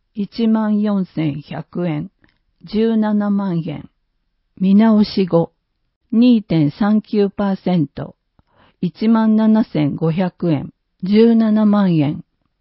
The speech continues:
表終わり。子ども子育て支援納付金分、新設、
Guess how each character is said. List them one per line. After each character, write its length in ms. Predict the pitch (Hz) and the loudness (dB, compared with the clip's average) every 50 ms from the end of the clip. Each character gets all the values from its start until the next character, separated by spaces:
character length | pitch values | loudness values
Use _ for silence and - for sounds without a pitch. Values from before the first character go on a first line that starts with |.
| _ _ - 202 | _ _ -8 -2
表 340 | 196 196 196 196 175 - _ _ _ | -2 0 0 0 -2 -6 _ _ _
終 180 | - 190 185 180 | -4 -2 0 0
わ 120 | 175 175 | 0 0
り。 260 | 160 165 160 - _ _ _ _ _ _ _ _ _ _ _ _ _ _ _ _ _ | -2 -4 -6 -8 _ _ _ _ _ _ _ _ _ _ _ _ _ _ _ _ _
子 160 | - 202 202 196 | -4 -2 0 2
ど 160 | 196 226 233 | 2 2 2
も 240 | 220 220 220 - _ _ - | 2 0 -2 -4 _ _ -6
子 80 | - 202 | -4 -4
育 360 | - - 240 240 220 208 190 - | -2 0 0 0 2 0 -2 -2
て 280 | - 214 143 165 156 - - - | -4 -6 -6 -6 -6 -14 -16 -8
支 100 | - 190 | -4 -2
援 320 | 208 226 240 240 233 226 220 | 0 0 2 2 4 4 4
納 220 | 226 226 226 226 | 2 2 0 0
付 140 | 208 - - | -2 -6 -10
金 300 | - 214 214 208 202 196 | -4 -2 0 2 2 0
分、 320 | 185 180 175 180 175 - _ _ _ _ _ - | 2 0 0 0 0 -4 _ _ _ _ _ -20
新 360 | - - - 214 220 220 214 - | -16 -6 0 2 4 4 4 2
設、 500 | - 196 185 _ - - 165 - - | 0 -2 -2 _ -4 -4 -4 -4 -4